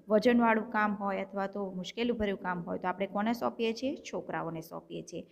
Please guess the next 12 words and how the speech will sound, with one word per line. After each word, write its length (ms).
અને 140
અમુક 420
કામ 180
છે, 300
એ 200
છોકરીઓને 460
સોંપીએ. 300
જો 100
તમે 220
તમારા 400
ચોપડીની 580
અંદર 600